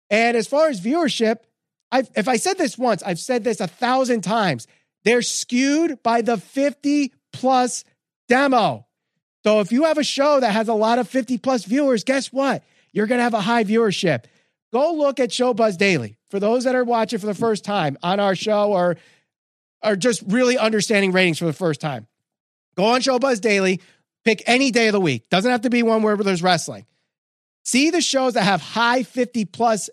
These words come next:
demo ratings. And then next to it is the total viewership. All the shows with over a million viewers all have high fifty plus demos. That's why A E W doesn't hit a million viewers. That's why N X T doesn't hit a million viewers.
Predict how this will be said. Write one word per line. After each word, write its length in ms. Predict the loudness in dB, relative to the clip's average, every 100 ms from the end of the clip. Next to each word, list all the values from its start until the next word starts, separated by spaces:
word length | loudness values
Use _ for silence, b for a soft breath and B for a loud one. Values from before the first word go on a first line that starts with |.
| -12 0
demo 480 | 0 2 0 0 -2
ratings. 640 | 0 2 2 0 -10 -20 _ _ _ _ _ _ -8
And 120 | -2
then 120 | 0
next 240 | 2 0 0
to 100 | 0
it 40 |
is 100 | 2
the 80 | 0
total 260 | 0 2 2
viewership. 480 | 2 0 0 -6 -10 _ _ _ _
All 200 | 0 2
the 120 | 0 -2
shows 360 | 0 0 2
with 160 | 0 0
over 360 | 0 2 0 0
a 80 | -2
million 520 | 0 2 2 2 2
viewers 520 | 2 2 2 -2 -6 _ _ _ _ _ _ -2
all 240 | 0 2
have 300 | 2 0 -2
high 460 | -6 -2 0 0 -2
fifty 280 | -6 -6 -6
plus 280 | -4 -2 -2
demos. 480 | -6 -12 -18 -20 -20 _ _ _ _ _ 0
That's 280 | 0 0 0
why 180 | 2
A 200 | 2 2
E 80 | 2
W 280 | 0 2 2
doesn't 220 | 0 0
hit 120 | 0
a 80 | 2
million 320 | 2 2 0
viewers. 400 | 0 -2 -2 -10 b b b
That's 200 | 0 2
why 120 | 0
N 160 | 0 0
X 180 | -2 -2
T 260 | 0 0
doesn't 260 | 2 2 2
hit 120 | 2
a 60 | 2
million 300 | 2 0 0
viewers. 360 | 0 0 0